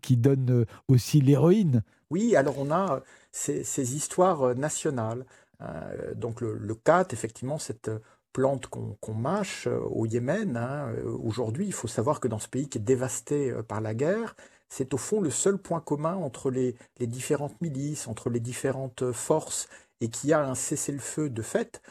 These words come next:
Speaker 2: sur l'ensemble du pays, en milieu de journée, quand l'ensemble des combattants, eh bien, mâchent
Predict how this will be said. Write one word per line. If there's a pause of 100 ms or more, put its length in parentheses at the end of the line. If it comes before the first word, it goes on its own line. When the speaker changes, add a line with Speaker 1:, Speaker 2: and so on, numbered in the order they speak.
(140)
Speaker 2:
sur
l'ensemble
du
pays, (240)
en
milieu
de
journée, (300)
quand
l'ensemble
des
combattants,
eh
bien,
mâchent